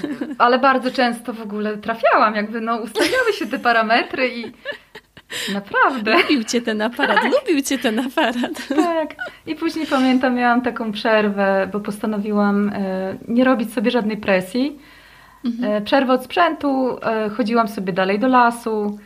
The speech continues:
Speaker 1: z tym aparatem, ale od ludzi troszeczkę jakby, mm, od fotografowania ludzi troszeczkę wtedy odeszłam. I pewnego razu zaczęłam szukać jakiejś chyba szkoły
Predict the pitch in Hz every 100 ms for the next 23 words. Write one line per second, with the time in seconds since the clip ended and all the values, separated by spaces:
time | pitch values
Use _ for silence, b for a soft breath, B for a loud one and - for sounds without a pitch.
0 | B B - - 208 202 208 202 196 208
1 | 202 202 240 220 214 214 208 214 208 208
2 | 208 208 - 202 196 180 196 190 190 196
3 | - 196 190 185 185 190 196 - - 202
4 | 202 196 196 185 196 185 185 190 - 202
5 | 185 196 185 175 - 277 370 - B B
6 | B B B B B B _ 330 466 -
7 | _ _ _ _ _ - 285 302 269 269
8 | 254 233 247 262 254 240 240 240 208 220
9 | 220 214 202 214 208 - 202 180 196 202
10 | - - 370 196 175